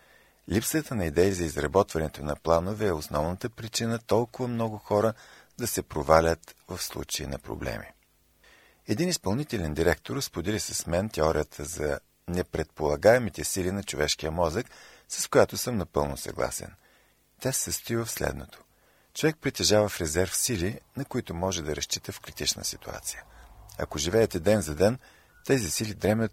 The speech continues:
дълбоко у вас, но при изключителни обстоятелства те се активират. Човек, който вярва, не позволява на тези сили да заспиват, а ги вкарва в употреба. Това обяснява защо много хора демонстрират по-голяма издържливост,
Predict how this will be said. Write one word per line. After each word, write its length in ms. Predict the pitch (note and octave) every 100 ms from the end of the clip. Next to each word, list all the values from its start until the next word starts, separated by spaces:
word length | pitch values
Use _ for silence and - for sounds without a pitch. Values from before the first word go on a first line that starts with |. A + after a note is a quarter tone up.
| -
дълбоко 520 | - D2 D2 F2+ -
у 80 | E2+
вас, 320 | F2+ F#2 - - - _ _
но 120 | E2+
при 140 | D#2 D#2
изключителни 680 | D2 - - F2+ - F#2+ G2+
обстоятелства 680 | G2+ - G2+ - - -
те 180 | G#2+ D2+
се 120 | -
активират. 720 | D2 - - C#2 C2 - - - _ - - _ _ _
Човек, 200 | - D3
който 320 | - C3+ -
вярва, 420 | E2+ A#2+ F2 G#2 C#3 _ _ _ -
не 160 | F#2
позволява 640 | F2+ F#2 D#2 D#2 F#2+ C3+ D3+
на 100 | C#3+
тези 340 | - A#2+ G#2
сили 300 | - A2 G#2
да 140 | -
заспиват, 720 | E2 D2+ - - A2 G2 A2
а 60 | D#2+
ги 100 | D2+
вкарва 400 | - - F2 E2+
в 80 | -
употреба. 540 | - - - C#2 B1+ - _ _ _ _ _ _
Това 140 | E3
обяснява 440 | D3+ A#2+ A#2+ B2+ A2
защо 320 | D#2+ - C#3
много 240 | C3 A#2
хора 280 | G2 A2+ G#2+
демонстрират 640 | E2+ E2 D#2 - G#2 F#2 -
по-голяма 440 | A#2+ F2 E2 D#2
издържливост, 680 | D2+ - D2+ F2 E2+ A2